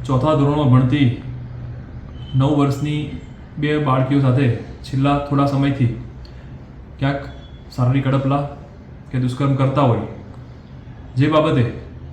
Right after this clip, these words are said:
ભોગ બનનાર દ્વારા પોતાના સગા સંબંધીને સૌથી પહેલાંની જાણ કરતા તેના પિતા દ્વારા સ્કૂલમાં સંતાઈને જોઈ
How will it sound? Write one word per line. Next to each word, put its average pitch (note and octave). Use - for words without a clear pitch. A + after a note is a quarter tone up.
ભોગ D3+
બનનાર D#3+
દ્વારા E3
પોતાના D#3
સગા D3
સંબંધીને D3+
સૌથી C#3+
પહેલાંની D3+
જાણ C#3+
કરતા D3
તેના D#3
પિતા D#3
દ્વારા C#3+
સ્કૂલમાં C#3+
સંતાઈને D#3+
જોઈ C#3+